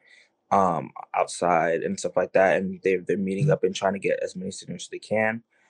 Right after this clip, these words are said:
Um, I think they have to get a little over three thousand plus by, and they have about six months to do so, um, for registered voters. So I think what they can do is I am currently,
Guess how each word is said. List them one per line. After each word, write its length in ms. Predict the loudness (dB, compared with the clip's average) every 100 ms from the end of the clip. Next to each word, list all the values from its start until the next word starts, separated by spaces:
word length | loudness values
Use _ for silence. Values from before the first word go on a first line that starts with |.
| _ 0
Um, 140 | 2
I 80 | 4
think 180 | 4 4
they 80 | 4
have 140 | 2
to 80 | 0
get 280 | 2 2 2 _ _ -4
a 60 |
little 200 | 2 4
over 160 | 2 0
three 200 | -8 -4
thousand 640 | 2 2 2 -2 -8 -10 -14 _
plus 320 | 2 2 2
by, 340 | 2 2 2 0 -6
and 160 | -2
they 60 | -2
have 100 | 0
about 240 | -4 -6
six 220 | -6 -6
months 160 | -8 -10
to 80 | -12
do 180 | -10 -8
so, 380 | -4 -2 -4 -6 _ _ _ -2
um, 220 | 0 -2
for 100 | 2
registered 420 | 2 2 -2 -2
voters. 520 | 0 2 2 0 -4
So 160 | -2 2
I 120 | 4
think 400 | 4 2 2 -4 -16 _ _ _ 4
what 320 | 6 6 2 -2
they 160 | -2
can 240 | -2 -4 -6
do 340 | -2 0 2 4
is 260 | 2 4
I 200 | 4 4
am 120 | 4
currently, 720 | -2 2 2 2 -2 -4 -6